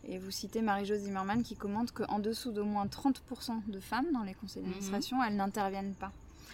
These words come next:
Speaker 1: Donc, comme s'il y avait, euh, une proportion, euh, critique qui permettrait aux femmes d'oser s'exprimer plus,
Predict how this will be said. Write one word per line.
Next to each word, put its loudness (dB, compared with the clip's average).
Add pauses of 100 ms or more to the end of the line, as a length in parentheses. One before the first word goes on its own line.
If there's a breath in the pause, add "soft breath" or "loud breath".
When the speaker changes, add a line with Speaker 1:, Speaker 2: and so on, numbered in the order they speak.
(220 loud breath)
Speaker 1:
Donc, -2
comme 2
s'il -4
y 2
avait, 0
euh, -4
une 4
proportion, 4
euh, 2
critique 0
qui -4
permettrait 2
aux 4
femmes 2
d'oser 2
s'exprimer -6
plus, -6